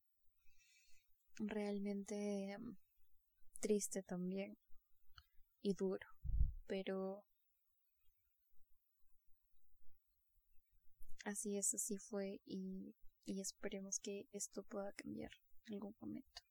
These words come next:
Ahora me gustaría mencionar a, a las veinte mujeres, o en realidad a mujeres influyentes,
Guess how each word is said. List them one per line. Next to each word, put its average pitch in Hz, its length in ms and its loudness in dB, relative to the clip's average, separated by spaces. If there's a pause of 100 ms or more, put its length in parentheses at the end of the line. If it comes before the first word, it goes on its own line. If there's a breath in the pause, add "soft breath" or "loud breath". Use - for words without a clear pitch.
(2000 soft breath)
Ahora 202 320 6
me 208 100 2
gustaría 196 400 2
mencionar 226 600 4 (2250 loud breath)
a, 190 500 6 (1120)
a 196 360 6
las 190 460 0
veinte 202 300 0
mujeres, 202 600 0 (520 loud breath)
o 190 580 4 (540)
en 214 160 2
realidad 247 300 6
a 381 60 10
mujeres 233 760 6 (380)
influyentes, 202 1000 0